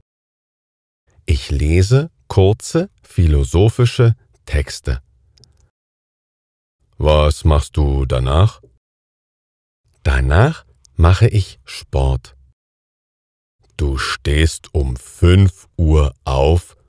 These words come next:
um Sport zu treiben? Ja, und ich liebe es.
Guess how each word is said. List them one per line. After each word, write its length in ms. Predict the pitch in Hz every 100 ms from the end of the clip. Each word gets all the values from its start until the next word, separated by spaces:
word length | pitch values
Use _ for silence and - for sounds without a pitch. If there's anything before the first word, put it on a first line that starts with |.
| _ -
um 300 | 92 76 69
Sport 720 | - - - 71 78 117 123
zu 220 | - 131
treiben? 760 | 123 104 95 107 117 135 147 151 _ _ _ _ _ _ _ _ _ _ _ _ _ _ _
Ja, 480 | - 87 160 254 104 _ _ _ -
und 380 | 107 98 90 -
ich 380 | - 73 - -
liebe 600 | 76 69 80 87 76 67 -
es. 420 | 76 64 - -